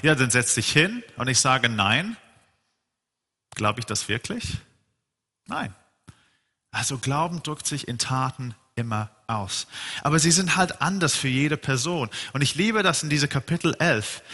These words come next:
dass es so viele verschiedene Beispiele gibt. Und wir als Menschen, wir sind ganz schlecht in dem Vergleichen. Wir vergleichen uns immer mit anderen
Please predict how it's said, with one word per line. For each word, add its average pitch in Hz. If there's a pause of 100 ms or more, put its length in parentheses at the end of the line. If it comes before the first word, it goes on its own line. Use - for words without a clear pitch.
(720)
dass 135
es 147
so 185
viele 196
verschiedene 165
Beispiele 123
gibt. - (960)
Und 123
wir 214
als 175
Menschen, 147 (200)
wir 120
sind 117
ganz 143
schlecht -
in 127
dem 120
Vergleichen. 107
Wir 104
vergleichen 139
uns 120
immer 123
mit 117
anderen 98